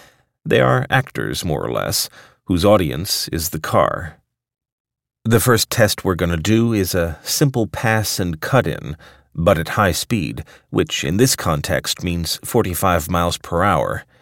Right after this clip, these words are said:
We set up going straight on a wide road they call Autobahn. After the fox cuts us off, the Waymo car will brake and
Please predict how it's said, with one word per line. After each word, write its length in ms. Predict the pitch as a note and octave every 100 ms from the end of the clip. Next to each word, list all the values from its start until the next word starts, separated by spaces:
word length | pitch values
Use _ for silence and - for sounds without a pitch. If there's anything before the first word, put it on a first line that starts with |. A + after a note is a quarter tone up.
| _ _ _ _
We 260 | - C#2 -
set 240 | - G#2 E2
up 180 | D#2
going 280 | - D#2+ C#2
straight 440 | - - A2 F2+ E2
on 160 | C#2
a 80 | D2+
wide 380 | C#2+ F2+ F#2 D#2
road 400 | F2 E2 D#2 -
they 140 | E2
call 520 | - D#2+ D2 D2+ - -
Autobahn. 720 | G2 F2 D2+ A#1+ G1+ - - _ _ _ _ _ _ _ _ _ _ _
After 220 | D3+ D#3 D3+
the 100 | C#3+
fox 420 | D3 B2+ - -
cuts 300 | - A2+ -
us 160 | F2
off, 320 | A2 G2+ - - - _
the 180 | D#2+ F#2
Waymo 420 | F#2 G2 F2+ E2+
car 360 | - G#2+ F2 G2
will 180 | F#2 E2
brake 560 | D2+ G#2 D#2+ - - -
and 260 | D2 D2+